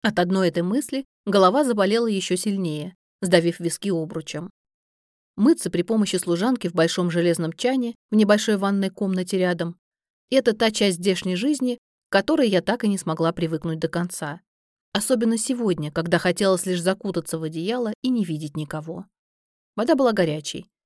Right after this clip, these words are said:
Пар разгонял тяжесть в голове, но не мог смыть внутреннее, засевшее глубоко в костях напряжение. Лита, моя тихая служанка, молча и аккуратно помогала, видя мой угрюмый, отрешенный вид и избегая встретиться взглядом.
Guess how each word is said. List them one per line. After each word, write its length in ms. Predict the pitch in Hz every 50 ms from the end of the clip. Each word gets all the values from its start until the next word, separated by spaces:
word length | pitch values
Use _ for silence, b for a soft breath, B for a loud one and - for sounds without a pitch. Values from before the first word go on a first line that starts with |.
| _ _ -
Пар 180 | - 196 180
разгонял 540 | 175 175 170 170 175 208 220 220 220 196 165
тяжесть 380 | 147 - 175 160 - 156 160 170
в 40 | 170
голове, 440 | 180 165 165 165 180 226 277 277 - _ _ _ _ _ -
но 120 | - 247 285
не 120 | 285 302
мог 240 | 285 262 202 - -
смыть 320 | - - 196 226 262 -
внутреннее, 600 | - 185 214 247 220 - 170 160 160 156 151 156
засевшее 500 | 151 170 160 - 220 202 - - - 165
глубоко 340 | 170 170 165 165 170 - 190
в 60 | 175
костях 400 | - 220 - - - 220 214 214
напряжение. 800 | 214 202 - 214 214 214 214 190 165 156 147 151 175 - 190 - _ _ _ _ _ _ _ _ _ _ _
Лита, 460 | - 190 190 220 254 262 - 170 185 - _ _
моя 280 | - - 196 208 202 214
тихая 280 | 214 269 247 - 220 196
служанка, 640 | - 196 185 185 214 247 269 262 - - 226 226 - _ _ _ _ _
молча 380 | - 202 247 311 302 - - 262
и 140 | - - 226
аккуратно 500 | 190 175 180 175 175 214 247 - 233 220
помогала, 680 | - 226 220 233 240 214 208 196 165 156 151 151 165 - _ _ -
видя 260 | - 175 190 180 185 190
мой 180 | 190 185 180 -
угрюмый, 420 | 185 175 190 208 208 185 180 175
отрешенный 640 | - - 185 180 185 185 - - 208 190 196 202 208
вид 320 | 202 190 160 147 143 - _ _ _ _ _ _ -
и 120 | 208 202
избегая 460 | 180 165 170 175 180 185 226 240 220
встретиться 520 | 185 - - 175 165 156 - 165 - - 175
взглядом. 580 | - 190 185 180 175 160 151 - 165 - -